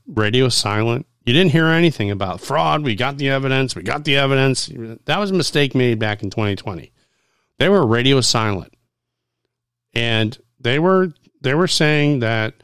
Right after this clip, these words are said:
they were looking, they were looking for people to come and give affidavits, and they were looking for sworn statements, and they were looking for whistleblowers, and boy, did they get 'em.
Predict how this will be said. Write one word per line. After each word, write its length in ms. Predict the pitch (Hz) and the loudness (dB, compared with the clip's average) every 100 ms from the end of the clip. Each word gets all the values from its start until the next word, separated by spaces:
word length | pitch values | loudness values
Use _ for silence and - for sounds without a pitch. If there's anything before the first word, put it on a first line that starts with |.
| _ _ _ | _ _ _
they 80 | 117 | 0
were 120 | 107 | 2
looking, 460 | 110 139 170 151 147 | 2 2 4 4 4
they 100 | 107 | 2
were 280 | 104 98 - _ _ _ | 0 -4 -10 _ _ _
looking 260 | 127 131 139 | -2 0 0
for 140 | 135 | -2
people 240 | 131 143 135 | 0 0 0
to 60 | |
come 240 | 120 131 131 | -2 0 2
and 60 | 113 | 2
give 160 | 107 | 0
affidavits, 840 | 110 113 117 107 110 110 110 110 | -2 -2 -4 -2 0 0 0 -2
and 100 | 101 98 | -6 -8
they 40 | |
were 80 | 90 | -6
looking 280 | 113 123 110 | -6 -6 -6
for 120 | 120 | -6
sworn 320 | - 117 113 | -4 -2 -2
statements, 560 | - 113 117 113 104 - | -2 -2 -2 -2 -4 -6
and 100 | 90 | -10
they 40 | |
were 80 | 87 | -8
looking 300 | 98 117 127 | -6 -4 -2
for 140 | 123 | 0
whistleblowers, 680 | 117 113 120 110 107 107 104 | 0 0 -2 -2 -2 -2 -4
and 160 | 92 87 | -8 -8
boy, 200 | 101 113 | -4 -2
did 140 | 107 | -2
they 100 | 104 | -4
get 220 | 101 98 | -4 -4
'em. 140 | 95 | -6